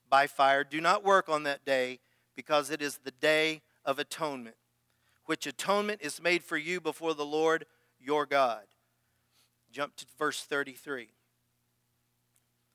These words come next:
Feast of Tabernacles. The Lord said to Moses, Say to the Israelites, 'On the fifteenth day of the seventh month,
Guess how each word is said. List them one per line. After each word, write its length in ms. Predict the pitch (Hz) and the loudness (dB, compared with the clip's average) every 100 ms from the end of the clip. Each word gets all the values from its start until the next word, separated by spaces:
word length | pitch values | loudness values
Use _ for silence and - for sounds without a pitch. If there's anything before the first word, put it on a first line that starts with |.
| _ _ _ _ _ 120 _ | _ _ _ _ _ _ _
Feast 380 | 185 190 - 165 | -4 -4 -6 -10
of 100 | - | 0
Tabernacles. 720 | 160 143 127 123 113 123 117 | 2 4 2 -6 -8 -10 -6
The 120 | 147 | -4
Lord 280 | 151 185 180 | 2 2 2
said 240 | - 202 175 | 0 0 0
to 60 | |
Moses, 440 | 185 190 170 139 - | 2 2 2 -6 -6
Say 240 | 180 180 | -4 -4
to 160 | - 175 | -4 -2
the 160 | 180 | 0
Israelites, 520 | 180 156 151 139 131 | 0 0 2 2 2
'On 120 | 151 143 | -6 -8
the 80 | |
fifteenth 500 | - 175 - 180 120 - | -4 -6 -6 -12 -10 0
day 180 | 170 | 2
of 120 | 165 139 | 2 -4
the 80 | |
seventh 480 | 135 - 160 156 - | -8 -2 -2 -4 -4
month, 320 | 156 175 190 | -2 -2 -4